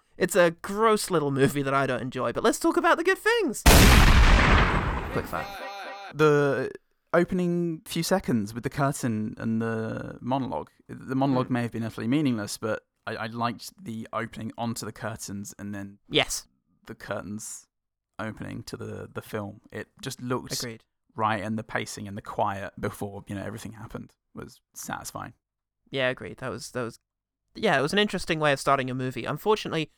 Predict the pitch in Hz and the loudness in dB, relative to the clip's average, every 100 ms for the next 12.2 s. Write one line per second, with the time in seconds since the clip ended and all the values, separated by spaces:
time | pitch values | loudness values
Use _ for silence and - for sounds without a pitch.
0 | _ _ _ _ _ _ _ _ - - | _ _ _ _ _ _ _ _ -12 0
1 | 170 180 170 208 196 160 170 - 156 151 | 2 4 4 2 2 4 4 4 2 0
2 | - 156 165 156 160 156 165 247 226 190 | -2 -2 -4 -4 -2 4 4 2 -2 -2
3 | 170 156 147 - - - 151 160 151 139 | 0 0 -2 -8 -8 -4 -2 -2 -4 0
4 | 139 - 135 127 - - 139 143 131 110 | 0 0 -4 -8 -10 -8 -2 0 0 -2
5 | 113 - 120 - - 131 123 - 110 - | -4 -4 -8 -6 -4 0 0 -2 -6 -6
6 | 123 117 - 131 104 123 123 120 - 131 | -8 -8 -4 -4 -2 -4 -2 -2 -2 -4
7 | 131 - 123 - _ _ _ - 139 135 | -4 -4 -4 -6 _ _ _ -6 -4 -4
8 | - 139 123 - _ - - 180 214 214 | -6 -8 -10 -12 _ -12 2 4 4 2
9 | - 190 190 165 156 160 214 302 _ _ | 4 2 2 0 0 0 -4 -6 _ _
10 | _ _ _ _ 160 175 170 170 - - | _ _ _ _ 8 8 8 4 -2 0
11 | 220 247 220 196 - 170 - 202 180 127 | 0 2 2 2 0 0 0 0 2 0
12 | 127 | 0